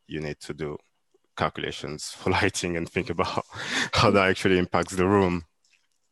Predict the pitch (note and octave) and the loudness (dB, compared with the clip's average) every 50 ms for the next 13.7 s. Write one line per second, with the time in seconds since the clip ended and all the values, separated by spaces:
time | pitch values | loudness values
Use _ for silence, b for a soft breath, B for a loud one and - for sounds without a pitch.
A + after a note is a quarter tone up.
0 | _ - - - G#2+ G2+ G#2 G#2 F#2 - A2+ G#2+ G#2 G#2 G2+ G2+ A2+ A#2+ A#2 A2+ | _ -12 -8 -2 2 4 4 4 4 4 4 4 4 4 4 6 6 6 6 6
1 | A2+ G#2+ - A2 G#2 G2+ G2+ G#2 G2+ G2 F#2 G2 F#2 - G#2 F#2+ F#2 F2+ E2+ E2 | 4 4 4 4 4 6 6 6 6 6 6 4 2 2 2 2 4 2 2 0
2 | F#2+ E2+ F#2 E2+ F2+ F2+ F2+ F2+ F#2 F#2 F#2 F2 F2+ F#2 - - G#2 G2 G2 G#2+ | 0 -2 0 2 2 2 2 2 2 2 2 4 2 2 2 0 0 0 2 4
3 | G#2 G#2 - - G2 F#2 F2+ F2+ F2 F2 E2+ E2+ B B B B B B B B | 4 2 2 0 0 0 2 2 2 0 -2 -4 B B B B B B B B
4 | _ F#2+ F#2+ F2 F2 F2 F2 F2+ F2+ F2+ F2+ F2+ F2+ F2+ F2+ F2+ E2+ F#2 F2+ F2 | _ 0 2 2 2 2 2 4 2 2 2 2 2 2 2 2 2 2 0 0
5 | E2+ F2 - - F2+ E2+ F2 E2+ E2+ - - E2 E2 - - - F#2 E2 - - | 0 -2 -2 -2 0 0 0 -2 -2 -4 -6 -6 -6 -6 -6 -6 -6 -6 -6 -10
6 | - - - F2+ - - D#2+ E2 - - - - _ _ - - G2+ - - G2+ | -12 -8 -8 -6 -2 -2 -4 -4 -4 -8 -12 -14 _ _ -4 -2 -2 -2 -4 -10
7 | - - - G#2 F2+ F2+ - - F2 E2+ E2+ - - - G2+ F#2 F2+ F2+ - - | -6 -2 -2 0 0 0 0 0 0 0 -2 -6 -4 0 0 2 2 0 -2 -4
8 | - - - G#2 F#2+ F#2 F2+ - F#2 F2+ F2 E2+ E2 F2 - - F#2+ F2 - - | -6 -2 0 0 0 0 0 -4 -4 -2 -2 -2 -2 -4 -2 0 0 0 0 0
9 | E2+ E2 - E2+ E2 F2+ F2 E2+ E2+ F2 E2+ - - F2 E2+ E2 D#2+ - - E2+ | -2 -2 -2 -4 -2 -2 -2 0 0 0 0 0 -2 -2 -2 -2 -2 -4 -4 -4
10 | E2+ E2 D#2+ - - - E2+ E2 D#2+ D#2+ D#2+ D2+ B B B B B B B _ | -4 -4 -6 -6 -6 -4 -4 -4 -4 -4 -6 -8 B B B B B B B _
11 | - G2 F#2 - - F2+ F2 F2 E2+ - - - F2+ E2+ D#2+ E2 D#2+ F2 E2+ - | -2 -2 -2 -2 -2 -2 -2 -2 -2 -4 -4 -4 -4 -4 -4 -4 -4 -6 -6 -4
12 | - E2+ D#2+ D#2 E2 E2 D#2 F2 E2 E2 E2 E2 D#2+ - - - E2 D#2 D#2+ D2+ | -4 -6 -4 -2 -4 -2 -2 -2 0 0 0 0 -2 -4 -6 -4 -4 -4 -2 -2
13 | D#2 D2+ D#2+ D#2 E2+ D#2+ D#2 D#2+ D#2+ D2 - - - - | -4 -6 -4 -2 0 2 2 0 0 -4 -8 -12 -14 -14